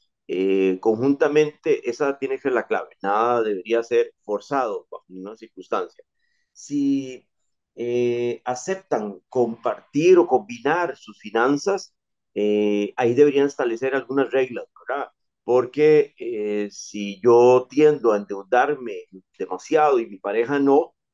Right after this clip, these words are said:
o al revés, ahí la ecuación puede desa-, desequilibrarse.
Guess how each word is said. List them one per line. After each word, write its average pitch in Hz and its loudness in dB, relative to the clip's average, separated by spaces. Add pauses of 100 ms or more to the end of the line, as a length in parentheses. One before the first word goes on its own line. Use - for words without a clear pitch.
o 110 2
al 113 0
revés, 160 2 (1040)
ahí 156 2
la 170 4
ecuación 151 -2
puede 139 4
desa-, 147 -6 (160)
desequilibrarse. 117 -4